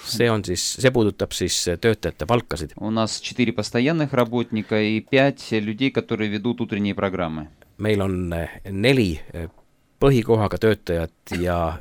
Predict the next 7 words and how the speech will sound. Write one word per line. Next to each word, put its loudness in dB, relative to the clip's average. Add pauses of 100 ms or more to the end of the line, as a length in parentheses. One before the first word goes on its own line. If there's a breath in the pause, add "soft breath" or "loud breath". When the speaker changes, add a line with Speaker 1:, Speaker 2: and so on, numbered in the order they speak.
Speaker 1:
viis 0
inimest, 0
kes, -2
eh, -2 (480 loud breath)
viivad -2
läbi 2
hommikuprogramme. -2